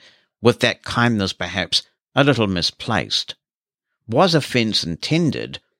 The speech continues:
or have I simply chosen to take offence? If offence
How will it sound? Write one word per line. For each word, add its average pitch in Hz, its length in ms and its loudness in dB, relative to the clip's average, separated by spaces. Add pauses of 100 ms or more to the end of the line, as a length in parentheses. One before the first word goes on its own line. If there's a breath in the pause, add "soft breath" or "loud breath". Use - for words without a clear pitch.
(180)
or 117 180 4
have 120 160 2
I 104 140 4
simply 92 380 -2
chosen 90 560 -4 (160)
to 95 100 -6
take 143 280 0
offence? - 540 -6 (840 loud breath)
If 175 220 6
offence 151 460 2